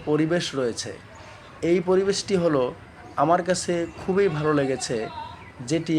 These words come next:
আপনাকেও ভালো লাগারই কথা। অন্যান্য মসজিদে আমরা গেলে দেখতে পাই, যে কোনো সময় চব্বিশ ঘন্টাই তালা লাগানো থাকে, শুধু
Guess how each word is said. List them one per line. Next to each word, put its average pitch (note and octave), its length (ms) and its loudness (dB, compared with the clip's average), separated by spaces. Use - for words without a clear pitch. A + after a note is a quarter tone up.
আপনাকেও F3 560 2
ভালো C#3 240 -2
লাগারই C#3+ 440 6
কথা। A#2+ 320 -4
অন্যান্য F#3+ 380 2
মসজিদে E3 420 2
আমরা D3 320 4
গেলে D#3 200 4
দেখতে C#3+ 320 0
পাই, C#3 240 4
যে E3 120 4
কোনো G3+ 280 0
সময় D3 420 4
চব্বিশ F3 400 2
ঘন্টাই E3+ 440 4
তালা D#3 280 8
লাগানো D#3+ 380 6
থাকে, D3+ 340 -2
শুধু G3 300 0